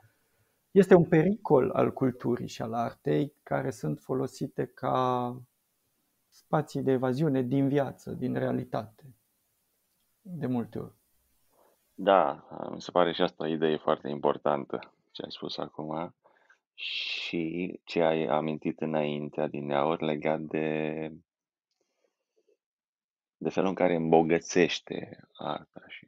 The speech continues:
Speaker 2: cultura viața, practic. De fapt, aici mi se pare interesant că tot ce consumăm noi cultural, artistic, îmbogățește restul vieții.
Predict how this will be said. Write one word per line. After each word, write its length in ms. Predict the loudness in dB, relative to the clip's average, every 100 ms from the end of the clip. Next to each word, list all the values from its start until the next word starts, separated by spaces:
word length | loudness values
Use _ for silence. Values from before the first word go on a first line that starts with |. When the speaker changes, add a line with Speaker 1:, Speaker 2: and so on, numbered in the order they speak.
| -18
Speaker 2:
cultura 760 | -18 -18 -16 -14 -12 -10 -10 -10 -12
viața, 540 | -6 -2 -2 -4 -12 -12
practic. 240 | -12 -14 -16 -6 0
De 80 |
fapt, 200 | 2 4
aici 180 | 2 2
mi 80 | -2
se 120 | -6
pare 240 | -2 0 0
interesant 720 | 0 0 0 2 2 2 -2 _ _ -20 -20 _ _ _ _ _ _ _ _ _
că 240 | 0 0 0 _
tot 240 | 4 4
ce 160 | 2 -4
consumăm 640 | 0 0 0 -2 0 0
noi 300 | 0 -2 -4
cultural, 600 | -4 -6 -4 0 2 0 -2
artistic, 920 | -6 -6 _ -2 -2 -6 -18 -18 -20 -20 _ _ _ _ _ _ _ _ _ _ _ _ _ _ _ _ _ _ _ -10
îmbogățește 840 | -2 4 4 4 -2 -6 -4 -4
restul 440 | -2 -2 -6 -10 -14 -14
vieții. 500 | -6 -6 -6 -14 -20